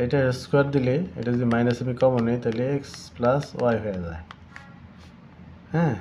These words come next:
তারপর এটা পুরোটার উপরে স্কয়ার দিয়ে দিলাম। তাহলে এখন দেখো, মাইনাসের স্কয়ার দিলে মাইনাসে মাইনাসে প্লাস হয়ে যায়, তাহলে থাকে শুধু এক্স প্লাস ওয়াই হোল স্কয়ার।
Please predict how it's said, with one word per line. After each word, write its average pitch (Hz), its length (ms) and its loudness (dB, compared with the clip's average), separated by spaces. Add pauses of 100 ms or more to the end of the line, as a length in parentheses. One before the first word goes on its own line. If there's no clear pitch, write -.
(240)
তারপর 110 280 -2
এটা 120 160 0
পুরোটার 123 380 4
উপরে 151 220 4 (180)
স্কয়ার 110 280 0
দিয়ে 98 180 -6
দিলাম। 78 200 -10 (380)
তাহলে 120 260 -6
এখন 135 220 -2
দেখো, 139 180 4 (960)
মাইনাসের 120 440 4 (320)
স্কয়ার 123 280 4
দিলে 147 140 4 (320)
মাইনাসে 117 360 2
মাইনাসে 131 300 0
প্লাস 110 240 0
হয়ে 127 120 0
যায়, 165 140 2
তাহলে 113 220 -2
থাকে 113 220 -2
শুধু 131 220 -2
এক্স - 220 -4
প্লাস 120 280 0
ওয়াই 147 160 4 (760)
হোল 120 140 2 (120)
স্কয়ার। 80 300 -12